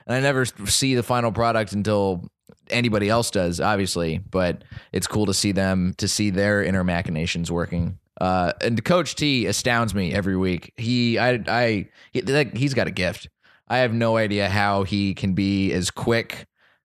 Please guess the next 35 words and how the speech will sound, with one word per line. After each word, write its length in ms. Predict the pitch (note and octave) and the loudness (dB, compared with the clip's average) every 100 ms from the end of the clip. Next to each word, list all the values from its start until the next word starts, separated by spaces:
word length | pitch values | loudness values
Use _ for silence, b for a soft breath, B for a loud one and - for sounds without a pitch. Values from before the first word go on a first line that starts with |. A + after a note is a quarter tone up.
| - | -4
uh, 380 | G2 F#2 F2+ E2+ | 0 2 0 0
in 160 | G2 G#2 | 0 0
listening 500 | G#2+ C3+ D3+ D#3 D3 | 2 2 2 0 2
to 100 | C#3+ | 2
the 100 | B2 | 0
show 540 | - B2 A#2 G#2 F#2+ F2+ | 0 2 2 2 0 0
and 140 | G#2+ | 0
then 120 | A2 | 2
also 360 | G#2+ A2+ A#2 A2 | 2 2 2 0
picking 380 | - B2 A2+ A#2 | 2 0 0 0
up 220 | A2 - | 0 0
on, 360 | G2+ G2+ G2+ G2 B B | 0 2 0 -2 B B
"Oh, 160 | D3 C3+ | 2 2
th-, 160 | A#2 B2+ | 0 0
someone 260 | D3 C#3+ | 0 0
said 160 | D3 C3 | 0 2
this, 260 | C3+ C#3 - | 0 0 0
I 100 | B2 | 0
should 240 | B2 A2 | 0 -2
pull 160 | - A#2+ | 0 0
this 240 | G2 A2 | 2 0
sample 400 | - A2 G#2 F#2+ E2+ | 0 0 0 0 0
or 140 | G2 A2+ | 0 0
I 40 | |
should 200 | - G2 | 0 -2
pull 160 | A#2 G#2+ | 0 0
this 180 | G#2 | 0
song." 520 | - G2 F#2+ F2 E2+ - B B B | 0 0 0 0 -4 -10 B B B
I 180 | A#2 B2 | 0 0
don't 460 | G2+ A#2+ A#2+ G#2 | -2 0 0 0
know 180 | A2 G#2+ | 2 2
how 220 | G2 F#2+ | 2 2
he 100 | F2+ | 0
does 220 | E2 F2 F#2 | 0 -2 -2
it. 160 | - | -6